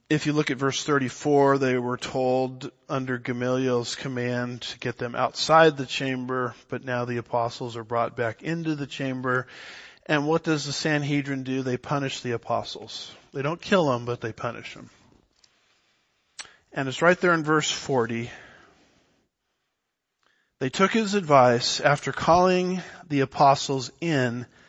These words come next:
they flogged them. Now, why would they flog them? They flogged them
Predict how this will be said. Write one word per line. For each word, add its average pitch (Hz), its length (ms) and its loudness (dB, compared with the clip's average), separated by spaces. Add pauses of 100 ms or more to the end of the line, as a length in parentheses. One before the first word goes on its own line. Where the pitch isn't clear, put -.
(380)
they 131 320 2
flogged 147 760 6
them. 113 320 -4 (1900)
Now, 143 240 4
why 151 260 10
would 170 200 2
they 139 180 4
flog 156 720 4
them? 180 520 -2
They 143 200 -2
flogged 165 580 6
them 139 580 0